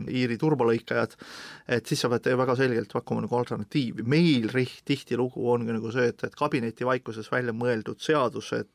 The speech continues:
öö, on ühepoolsed, et me, me kipume kuulama seda, millised on trendid. See on mõnes mõttes paradoks. On paradoks sellest, et me peame vaatama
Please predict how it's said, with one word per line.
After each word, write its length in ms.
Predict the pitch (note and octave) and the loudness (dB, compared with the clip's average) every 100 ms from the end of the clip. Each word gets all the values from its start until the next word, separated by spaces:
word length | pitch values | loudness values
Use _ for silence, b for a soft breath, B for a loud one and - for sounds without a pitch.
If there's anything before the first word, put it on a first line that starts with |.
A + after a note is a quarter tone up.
| A#2+ | -4
öö, 180 | A2+ A2+ | -4 -2
on 300 | B2 A#2 A#2 | 0 0 0
ühepoolsed, 580 | C#3+ B2+ A2+ A2 A#2 - | 0 0 -4 -8 -10 -12
et 120 | - A#2+ | -12 -10
me, 240 | A#2 A#2 - B B B | -8 -8 -12 B B B
me 80 | B2 | -6
kipume 340 | C3+ C#3 A#2+ A#2 | -4 -4 -6 -4
kuulama 440 | E3 D3+ B2+ A2+ A#2 | -2 0 2 0 0
seda, 380 | D3+ D3 B2 G#2+ - B B C#3+ | 0 2 0 -2 -10 B B 0
millised 320 | C#3 B2 A#2+ | 0 0 -4
on 100 | A#2+ | -2
trendid. 460 | C#3 C#3+ C3+ A#2 - | 0 0 0 -4 0
See 100 | E3 | 2
on 140 | E3+ | 4
mõnes 220 | G3 A#3 A3 | 4 4 0
mõttes 220 | G#3+ - | -4 -4
paradoks. 520 | - B2 A2 A2 - | -2 -2 -2 -8 -10
On 80 | B2 | -4
paradoks 400 | E3+ D3+ B2+ - | -2 0 -2 -2
sellest, 320 | F3 D#3 - | 2 2 0
et 100 | B2+ - - | -6 -8 -8
me 100 | B2+ | -4
peame 160 | C3 | -2
vaatama 380 | C#3 C#3+ C3 B2 | 0 -2 -4 -2